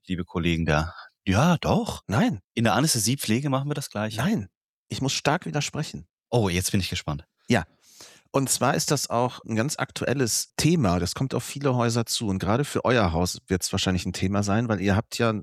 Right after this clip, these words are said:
Speaker 2: nach meinen Informationen sowas wie Aufwachraum im O P und der Aufwachraum ist manchmal eine verlängerte Intensiv oder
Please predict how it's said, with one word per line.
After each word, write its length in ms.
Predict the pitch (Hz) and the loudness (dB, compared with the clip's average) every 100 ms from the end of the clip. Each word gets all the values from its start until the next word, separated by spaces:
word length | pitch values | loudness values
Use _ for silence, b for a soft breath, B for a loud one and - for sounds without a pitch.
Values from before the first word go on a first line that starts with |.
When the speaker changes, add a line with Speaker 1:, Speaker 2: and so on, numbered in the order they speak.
| - | -2
Speaker 2:
nach 180 | 95 | -2
meinen 300 | 90 87 104 | 2 2 2
Informationen 800 | 117 131 - 110 104 - 104 104 | 0 -2 -2 0 -2 -2 -4 -2
sowas 320 | 98 92 92 - | -2 -2 -2 -2
wie 300 | 92 90 85 b b b b b - | 0 2 0 b b b b b -2
Aufwachraum 520 | 98 - 87 90 90 | 0 0 0 0 0
im 120 | 87 | 2
O 80 | 87 | 0
P 460 | - 120 127 131 120 | 0 2 4 4 2
und 320 | - 98 95 | 0 -2 0
der 120 | 92 - | 0 0
Aufwachraum 480 | - 98 92 95 | 2 0 0 0
ist 120 | 87 - | 0 0
manchmal 300 | 95 98 95 | 0 2 0
eine 100 | 90 | 2
verlängerte 480 | 90 92 101 95 | 2 2 0 0
Intensiv 840 | - 92 98 92 90 127 143 - - | -2 0 0 0 0 -2 -4 -6 -10
oder 380 | - 92 90 76 | -2 0 0 0